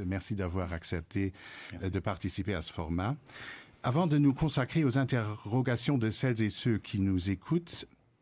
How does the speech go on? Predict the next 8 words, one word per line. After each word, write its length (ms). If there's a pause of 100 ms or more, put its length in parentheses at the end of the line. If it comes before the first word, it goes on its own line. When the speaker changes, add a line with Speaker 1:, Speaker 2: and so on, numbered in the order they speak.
(120)
Speaker 1:
et 80
nous 100
regardent, 480 (760)
euh, 200
Docteur 360
de 60
la 100
Fuente, 380